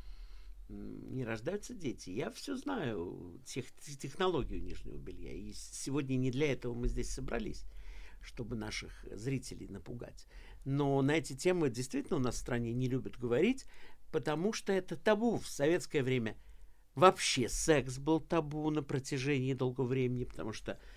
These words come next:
министр культуры Екатерина Фурцева сказала: «У нас в стране секса нет, у нас любовь».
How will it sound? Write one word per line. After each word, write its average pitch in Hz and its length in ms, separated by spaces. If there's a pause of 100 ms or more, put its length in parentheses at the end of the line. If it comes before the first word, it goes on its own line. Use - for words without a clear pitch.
(280)
министр 117 320
культуры 110 540 (380)
Екатерина 98 520
Фурцева - 420
сказала: 92 600 (360)
«У 131 140
нас 113 180
в - 40
стране 107 380
секса - 400
нет, 226 320
у 131 80
нас 143 340
любовь». 131 440